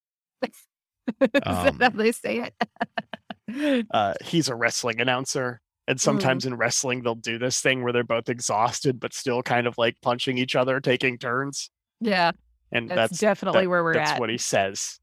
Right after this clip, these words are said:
Speaker 2: <laughs> Usually it's kinda like one of his lines. So.
Speaker 1: Yeah. The Mutado declares this fight a draw because they are just
Speaker 2: Mm-hmm.
Speaker 1: going back and forth, punching each other. The
Speaker 2: Yeah.
Speaker 1: crowd starts chanting Gior's name, but Gior
Speaker 2: Mm-hmm.
Speaker 1: stops them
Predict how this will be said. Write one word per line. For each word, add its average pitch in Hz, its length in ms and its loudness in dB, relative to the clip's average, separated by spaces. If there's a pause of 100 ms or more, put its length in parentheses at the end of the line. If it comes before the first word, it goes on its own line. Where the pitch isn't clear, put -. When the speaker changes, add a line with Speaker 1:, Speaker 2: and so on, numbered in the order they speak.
Speaker 2:
<laughs> - 100 -20
Usually 127 520 -2
it's 107 240 -6
kinda 110 220 2
like 90 260 -10
one 104 120 -10
of 104 40 -14
his 113 160 -10
lines. 98 580 -6 (300)
So. 170 300 -6
Speaker 1:
Yeah. 175 300 0 (500)
The 196 140 -2
Mutado 220 540 2
declares 196 420 -4
this 185 200 -8
fight 190 280 0
a 190 80 -6
draw 170 440 2
because 160 320 -8
they 180 140 2
are 170 160 4
just 131 180 -2
Speaker 2:
Mm-hmm. 123 60 -6
Speaker 1:
going 165 220 -4
back 165 240 0
and 160 140 -8
forth, 160 360 -8 (160)
punching 170 340 -4
each 151 160 -8
other. 147 300 -4 (560)
The - 120 -2
Speaker 2:
Yeah. 98 140 2
Speaker 1:
crowd 196 220 0
starts 190 360 -4
chanting 185 420 -4
Gior's 175 420 -2
name, 175 400 -4 (580)
but - 220 -4
Gior 180 280 2
Speaker 2:
Mm-hmm. 151 80 2
Speaker 1:
stops 170 360 0
them 170 300 -4